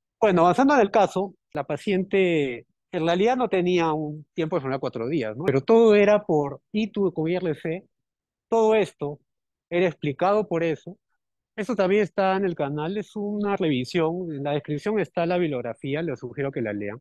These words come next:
¿Qué causas producen trastorno de conciencia? Que ojo, ¿no? Si alguien tiene trastorno de conciencia, no es que de frente va a ir al coma. Ahora, si yo quiero esperar a, a hacer el diagnóstico diferencial cuando el paciente ya está en coma, puede ser muy tarde en algunos casos. Pero si yo detecto confusión,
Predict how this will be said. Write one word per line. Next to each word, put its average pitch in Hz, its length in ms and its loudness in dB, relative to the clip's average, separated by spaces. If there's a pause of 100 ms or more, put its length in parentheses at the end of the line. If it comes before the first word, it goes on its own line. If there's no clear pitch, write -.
(520)
¿Qué 240 180 2
causas 190 520 4
producen 196 560 0
trastorno 180 380 -2
de 196 80 0
conciencia? 120 640 -6
Que 208 80 0
ojo, 180 300 0
¿no? 208 180 -2
Si - 160 -4
alguien 240 220 -2
tiene 240 140 0
trastorno 202 280 -2
de 208 60 -2
conciencia, 170 520 -4
no 190 120 -6
es - 40 -10
que 214 100 -6
de 151 60 -2
frente 165 220 -4
va 147 60 -2
a - 20 -4
ir 117 80 -8
al 110 120 -10
coma. 101 320 -10 (300)
Ahora, 135 120 0
si 160 80 2
yo 165 100 2
quiero 220 160 4
esperar 165 640 2
a, 135 120 -8
a - 20 -6
hacer 185 220 -4
el 202 100 0
diagnóstico 165 380 -2
diferencial 143 440 -6
cuando 165 180 -2
el 120 60 -6
paciente 170 360 -4
ya 165 60 0
está - 140 -6
en 165 60 -6
coma, 202 500 -4 (100)
puede 226 200 0
ser 233 120 -2
muy 202 180 -2
tarde 170 360 -2
en 120 120 -8
algunos 113 320 -12
casos. - 260 -14 (1400)
Pero 156 120 2
si 196 180 4
yo 247 220 6
detecto 190 480 4
confusión, 143 720 0